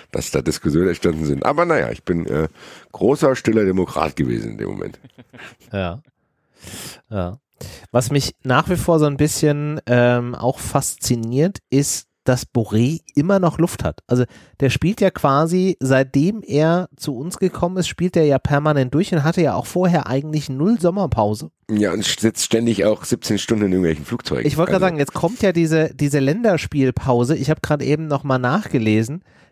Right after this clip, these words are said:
Speaker 2: Ähm, das ist nämlich ein Entgegenkommen,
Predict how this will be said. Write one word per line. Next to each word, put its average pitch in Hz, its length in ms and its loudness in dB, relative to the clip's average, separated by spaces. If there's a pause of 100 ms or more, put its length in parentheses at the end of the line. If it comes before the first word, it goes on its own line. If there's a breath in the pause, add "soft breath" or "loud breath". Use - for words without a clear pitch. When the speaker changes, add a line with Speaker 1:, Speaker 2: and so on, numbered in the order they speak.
(140)
Speaker 2:
Ähm, 135 440 2 (100)
das 127 180 2
ist 165 160 -6
nämlich 170 340 0
ein 135 280 2
Entgegenkommen, 135 1600 -2